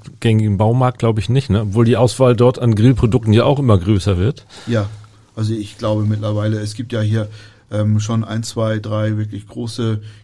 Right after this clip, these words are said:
Speaker 2: Grillgeschäfte in, in Hamburg und Umgebung. Ich weiß nicht, ob ich's sagen darf. Es gibt ja einmal die Grillerei in, in, in Hamburg, äh, Marmsdorf, die ja, ich glaub, boah,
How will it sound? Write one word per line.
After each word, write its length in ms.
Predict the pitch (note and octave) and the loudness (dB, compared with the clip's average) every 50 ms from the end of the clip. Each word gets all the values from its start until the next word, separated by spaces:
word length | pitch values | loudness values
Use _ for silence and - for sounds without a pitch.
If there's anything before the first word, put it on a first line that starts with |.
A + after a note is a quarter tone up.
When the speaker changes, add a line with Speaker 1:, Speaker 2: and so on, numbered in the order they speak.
| _ - | _ -10
Speaker 2:
Grillgeschäfte 720 | - A#2+ B2+ C3 B2+ B2 G#2+ - A#2+ A2+ G#2+ - - A2 | -6 -4 -4 -4 -6 -8 -8 -8 -10 -10 -10 -10 -10 -8
in, 160 | A2 G#2+ G#2+ | -6 -6 -6
in 260 | G#2+ G#2+ G#2+ G#2+ G#2+ | -6 -6 -4 -4 -4
Hamburg 600 | G#2+ G#2+ B2+ B2+ B2 A#2+ A#2+ A#2+ A#2+ A#2+ A#2 - | -4 -4 -4 -6 -6 -6 -6 -6 -6 -8 -10 -10
und 140 | - A2 G#2+ | -10 -8 -6
Umgebung. 440 | G#2+ G#2 G#2 G#2 A#2 A#2+ B2 B2+ A#2 | -6 -6 -6 -6 -6 -6 -6 -6 -8
Ich 100 | G#2+ G#2+ | -8 -8
weiß 120 | G#2+ G#2+ | -10 -10
nicht, 80 | A2 G#2+ | -10 -10
ob 60 | G2+ | -10
ich's 120 | G2+ G#2 | -12 -12
sagen 280 | - G#2 G#2 A2+ B2 B2+ | -10 -10 -8 -8 -8 -8
darf. 300 | B2 A#2+ B2 B2+ - _ _ _ _ - - - - _ - | -10 -10 -12 -14 -16 _ _ _ _ -20 -20 -20 -20 _ -16
Es 100 | A2 G#2+ | -14 -12
gibt 180 | - A#2 A2 - | -12 -12 -8 -8
ja 80 | A2 | -6
einmal 220 | G#2 G#2+ A2+ A2 G#2 | -4 -4 -4 -4 -4
die 140 | G#2 G#2 G2 | -6 -10 -10
Grillerei 560 | - A#2 A#2 A2 G#2 G2+ G2+ G2+ G#2 A#2+ C3+ | -6 -4 -2 -2 -2 -4 -4 -6 -6 -4 -6
in, 320 | C3+ - A2 G#2+ G#2+ G#2 | -6 -6 -6 -8 -8 -8
in, 240 | G#2+ G#2 G#2 G#2 G2+ | -8 -10 -10 -10 -10
in 140 | G2+ G#2 G#2 | -8 -6 -4
Hamburg, 300 | G#2+ G#2+ G#2 G2+ G#2+ G#2 | -4 -4 -4 -6 -8 -10
äh, 100 | G2+ F#2+ | -12 -12
Marmsdorf, 580 | F#2+ G2 G#2+ B2 C#3+ - - - C3+ C3+ C3+ - _ _ - - - - _ _ - | -10 -10 -10 -10 -12 -10 -10 -8 -8 -10 -12 -16 _ _ -20 -20 -20 -20 _ _ -8
die 80 | - A2 | -4 -2
ja, 200 | G#2+ G2+ G2 F#2+ | -2 -2 -4 -6
ich 160 | F#2+ - - | -10 -12 -10
glaub, 260 | - G2+ F#2+ - - _ _ _ _ _ _ _ - | -10 -8 -8 -10 -12 _ _ _ _ _ _ _ -20
boah, 80 | - | -20